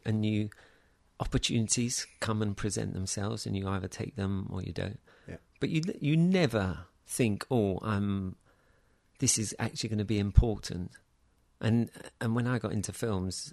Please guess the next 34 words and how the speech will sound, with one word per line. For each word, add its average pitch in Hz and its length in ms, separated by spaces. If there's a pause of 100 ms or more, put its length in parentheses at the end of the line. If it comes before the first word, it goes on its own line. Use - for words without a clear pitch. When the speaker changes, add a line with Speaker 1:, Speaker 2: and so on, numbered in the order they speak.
(100)
Speaker 1:
I 101 140
was 104 180
just - 200
so 139 400
happy, 107 400
so 127 320
thrilled. 101 760 (560)
But 113 80
I 131 80
never 170 220
thought, 120 280
"Oh, 107 320 (380)
this - 320
will 101 80
be 98 260
important." 98 540
In 110 80
fact, - 280
I 113 100
remember 110 300
watching 98 500 (420)
Hellraiser, 95 720 (640)
and 92 380
because 143 300
that - 160
was 113 120
my 113 160
first - 580
glimpse 120 640
into 107 400 (220)
the 110 80
world 101 300
of 90 80
film, 98 540